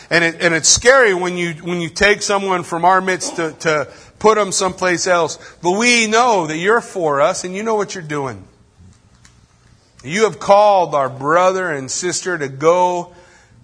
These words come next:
bear fruit on the other side of the canyon. And some of us you're calling to go to the other side of the world.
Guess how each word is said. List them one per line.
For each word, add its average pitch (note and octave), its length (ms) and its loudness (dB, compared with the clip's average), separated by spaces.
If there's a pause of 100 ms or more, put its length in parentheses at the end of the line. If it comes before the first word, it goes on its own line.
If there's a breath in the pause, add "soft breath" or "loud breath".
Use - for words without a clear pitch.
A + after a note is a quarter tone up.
(880)
bear F3+ 480 0
fruit - 800 -6 (1000 soft breath)
on B2 120 -14
the C3+ 100 -4
other E3 220 0
side D#3+ 320 2
of D3 80 -4
the C3+ 80 -8
canyon. A2+ 560 -10 (1400)
And - 120 -20
some A#3+ 360 2
of A3 100 0
us F#3 300 0
you're F3 100 -2
calling E3 600 0
to D#3+ 120 -8
go D#3+ 260 0
to D3+ 160 -10
the D3+ 140 -4
other D#3+ 180 -4
side D#3 280 -2
of C#3+ 40 -8
the C#3 60 -6
world. C#3 460 -4